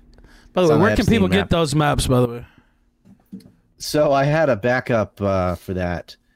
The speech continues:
Speaker 2: So it's still on my website, A N C report dot com slash shop. You can still get it. I have three stores in redundancy 'cause I just assume I'm gonna get Treblinka on something.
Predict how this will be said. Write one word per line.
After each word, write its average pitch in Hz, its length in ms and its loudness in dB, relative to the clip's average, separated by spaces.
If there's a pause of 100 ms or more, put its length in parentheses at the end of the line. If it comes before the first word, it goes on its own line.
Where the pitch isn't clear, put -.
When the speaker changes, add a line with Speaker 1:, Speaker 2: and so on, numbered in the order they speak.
(300)
Speaker 2:
So 110 220 -2
it's 117 180 0
still 165 240 0
on 131 100 2
my 113 140 0
website, 101 500 -2
A 98 160 -2
N 92 80 -2
C 92 200 -6
report 87 320 -8
dot 87 240 -8
com 92 560 -6
slash 92 420 -4
shop. 87 540 -4 (600)
You 95 120 -10
can 95 120 -4
still 95 320 -2
get 87 200 -2
it. 85 120 -2
I 131 100 -2
have 156 420 -2
three 139 240 -2
stores 123 460 -2
in 101 80 0
redundancy 92 720 -2
'cause 90 120 -6
I 98 100 0
just 101 200 -4
assume 98 400 -2
I'm 85 260 -4
gonna 85 200 -4
get 82 220 -6
Treblinka 87 520 -6
on 78 140 -8
something. 80 480 -8